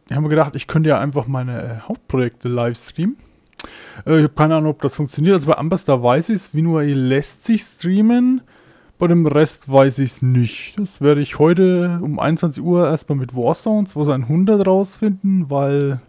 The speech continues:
Delfin oder irgendwas testen wollte, dann werden wir das gleich mal betteln.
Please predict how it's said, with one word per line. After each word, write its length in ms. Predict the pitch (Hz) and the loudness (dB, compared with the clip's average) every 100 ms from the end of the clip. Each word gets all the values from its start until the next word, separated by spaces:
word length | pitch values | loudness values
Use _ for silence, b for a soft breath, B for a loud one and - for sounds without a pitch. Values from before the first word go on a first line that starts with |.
| _ b b b b | _ b b b b
Delfin 320 | 170 220 226 | 6 8 8
oder 140 | 185 | 8
irgendwas 280 | 156 151 139 | 4 2 -2
testen 400 | - 160 - 143 | -4 -6 -6 -4
wollte, 220 | 143 143 | -2 0
dann 180 | 135 123 | -2 -2
werden 160 | 127 - | -4 -4
wir 60 | |
das 140 | 120 - | -8 -4
gleich 140 | 120 | -6
mal 120 | 113 | -4
betteln. 400 | 110 165 233 220 | -4 -2 0 0